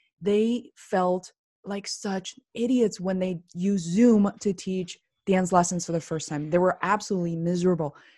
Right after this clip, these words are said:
They were telling me about it. The sound didn't work. The video didn't work. Um, they felt terrible. And then it took so many of my videos,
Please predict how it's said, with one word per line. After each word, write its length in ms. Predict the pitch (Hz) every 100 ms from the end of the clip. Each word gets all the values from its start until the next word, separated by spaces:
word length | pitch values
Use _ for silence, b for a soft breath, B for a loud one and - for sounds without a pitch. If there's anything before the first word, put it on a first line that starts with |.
| b -
They 120 | 185
were 140 | 180
telling 400 | 175 - 214 214
me 160 | 208 196
about 360 | 180 185 185 180
it. 180 | 180
The 80 | 175
sound 420 | - - 170 190
didn't 220 | 190 185 170
work. 240 | 185 175
The 80 | 160
video 320 | 156 180 185
didn't 280 | 175 180 180
work. 420 | 165 175 185 175 B B B
Um, 340 | 185 180 170 156 _ _ _ _ -
they 160 | 190
felt 240 | 202 190 180
terrible. 540 | 196 240 180 123 - -
And 180 | 185 196
then 160 | 190
it 160 | 180 175
took 300 | 214 208 -
so 260 | - - 208
many 180 | 208 196
of 60 |
my 180 | 175 165
videos, 580 | 151 170 175 156 147